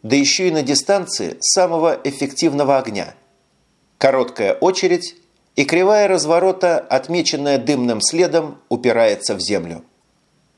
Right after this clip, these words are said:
Волкову в прицел попадает ещё одна пара. Он бьёт ведущего,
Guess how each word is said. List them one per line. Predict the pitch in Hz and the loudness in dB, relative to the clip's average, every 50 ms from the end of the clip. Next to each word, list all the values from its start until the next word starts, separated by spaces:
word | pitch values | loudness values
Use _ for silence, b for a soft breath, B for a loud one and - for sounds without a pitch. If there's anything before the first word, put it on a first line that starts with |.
| _ _ | _ _
Волкову | - 110 117 135 185 202 214 208 208 202 202 208 | -2 2 4 4 4 4 2 0 0 2 2 0
в | 202 202 | 0 0
прицел | 196 196 190 196 - 202 202 190 190 185 | 0 0 0 2 2 2 4 4 4 2
попадает | - - 123 123 127 127 139 170 180 175 - | 2 0 0 0 0 0 2 0 0 -2 -2
ещё | 156 170 165 - - 147 139 120 | -4 -4 -2 -2 0 2 2 2
одна | 110 - 110 113 | 2 0 -4 -6
пара. | 107 - 120 107 98 90 82 78 - - _ _ _ _ _ _ _ _ _ | -4 -2 -2 -2 -2 -2 -4 -8 -12 -18 _ _ _ _ _ _ _ _ _
Он | - 147 143 127 | 0 0 0 0
бьёт | 120 127 143 131 - | 0 0 0 0 0
ведущего, | 113 110 113 - 165 190 180 - - 180 170 175 175 170 - | -2 -4 -2 0 0 0 0 0 2 2 2 2 0 -2 -6